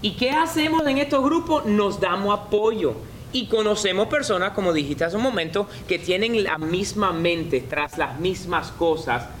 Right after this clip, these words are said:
para poder llegar juntos a donde queremos. Pero no podemos poner a esa amistad por encima de Dios o por encima del cónyuge. Tenemos que alinear y tener en las posiciones correctas, como dice la palabra de Dios.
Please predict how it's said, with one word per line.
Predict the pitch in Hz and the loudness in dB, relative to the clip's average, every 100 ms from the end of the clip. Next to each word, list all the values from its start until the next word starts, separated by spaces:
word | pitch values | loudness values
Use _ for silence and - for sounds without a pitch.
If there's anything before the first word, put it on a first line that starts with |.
| - | -6
para | 139 139 | -2 -2
poder | 139 131 139 151 | -2 0 0 0
llegar | 156 139 139 139 - | 0 2 0 -2 0
juntos | 233 254 202 156 151 156 - - - | 0 2 0 2 2 0 -8 -14 -4
a | 131 | 0
donde | 135 131 | 0 0
queremos. | 127 139 127 110 - - - | 0 0 -2 -4 -8 -14 -4
Pero | 185 190 151 | -2 2 2
no | 135 151 165 | 2 0 2
podemos | 175 175 175 180 | 2 2 4 0
poner | 175 156 165 170 156 - | 0 0 0 -2 -4 -2
a | 127 135 | -2 0
esa | 147 180 | -2 -2
amistad | 190 190 214 190 214 | -2 -2 -2 0 0
por | 156 139 | 2 2
encima | 131 127 143 139 170 | 0 -2 -2 0 2
de | 196 | 2
Dios | 220 202 196 180 | 4 4 2 2
o | 160 | 0
por | 135 | 0
encima | 131 123 135 139 | 0 0 -2 2
del | 156 | 0
cónyuge. | 156 180 175 170 | 2 0 4 2
Tenemos | 156 139 151 180 | 2 0 0 -2
que | 185 | 0
alinear | 180 147 139 131 139 180 170 131 143 165 - - | 0 0 0 -2 0 0 0 -2 -4 -6 -10 -12
y | - 165 | -8 -4
tener | 156 151 175 | -2 0 0
en | 220 | 0
las | 220 | -2
posiciones | - 190 175 151 147 175 196 | 0 0 0 -2 0 2 0
correctas, | 196 202 208 262 - - 151 147 - - - | 0 0 2 0 -2 -4 -4 -4 -8 -10 -2
como | 151 139 | 0 2
dice | 143 175 190 | 0 0 0
la | 180 156 | 0 0
palabra | 143 151 151 147 | 0 2 2 2
de | 139 135 | 4 4
Dios. | 127 104 - - | 2 0 -6 -12